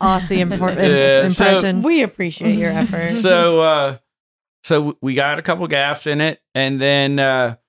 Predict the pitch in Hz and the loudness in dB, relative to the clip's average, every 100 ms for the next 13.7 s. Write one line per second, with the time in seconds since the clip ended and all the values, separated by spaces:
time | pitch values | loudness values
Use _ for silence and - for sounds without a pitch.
0 | _ _ _ _ _ _ - _ _ - | _ _ _ _ _ _ -20 _ _ -20
1 | - - 139 135 143 143 - - 139 139 | -20 -6 -2 0 0 -2 -4 -2 -2 -2
2 | 139 135 135 123 - - - 131 139 139 | -4 -2 0 -2 -4 -12 -6 -4 -4 -4
3 | 120 117 110 110 113 107 98 98 95 196 | -4 -6 -8 -10 -8 -6 -6 -6 -4 -2
4 | 185 185 170 185 185 226 190 185 202 - | -2 -2 -2 -2 -4 -2 -2 -2 -4 -4
5 | - 302 330 262 208 214 196 - - - | -4 -2 0 -2 -2 -4 -4 -14 -14 -6
6 | 185 247 339 - 180 165 180 - - _ | -2 -2 -2 -2 0 0 -2 -6 -16 _
7 | _ _ _ _ _ _ _ 202 156 160 | _ _ _ _ _ _ _ -16 -14 -10
8 | - 196 - - 202 - 185 202 208 226 | -6 -6 -6 -8 -8 -6 -4 -2 -2 -2
9 | 208 180 175 165 156 110 156 165 175 185 | -2 -2 -2 -2 -6 -8 -12 -12 -4 -2
10 | 185 165 156 139 120 120 120 - 131 143 | -2 -4 -8 -6 -2 -2 -4 -2 -2 -2
11 | 139 143 - 135 135 120 113 131 - - | -4 -8 -8 -8 -4 -2 0 -2 -8 -14
12 | 107 107 107 117 120 113 123 123 107 110 | -10 -10 -6 -2 -2 -2 -4 -4 -6 -4
13 | 117 120 123 - 113 117 123 | -2 -4 -6 -6 -4 -2 -4